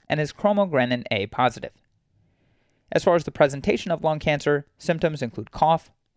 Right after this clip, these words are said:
wheezing, unintentional weight loss, hemoptysis, chest pain, dyspnea, and hoarseness,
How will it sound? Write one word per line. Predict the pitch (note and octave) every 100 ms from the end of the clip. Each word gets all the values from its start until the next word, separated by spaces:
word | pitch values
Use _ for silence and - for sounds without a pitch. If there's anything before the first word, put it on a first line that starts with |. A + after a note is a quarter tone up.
| _
wheezing, | - D3+ D#3 D3 D3 _ _ _
unintentional | - F#3 E3+ - B2 - A2
weight | C3+ -
loss, | D3+ C#3 - - _ _ -
hemoptysis, | B2+ D3 D3+ - C#3 - - _ _
chest | - D3+ -
pain, | D3 C3 C#3 _ _ _ -
dyspnea, | G#3 - C3 A2 A2 - _ -
and | C3
hoarseness, | A#2+ G#3 G#3+ - G2 -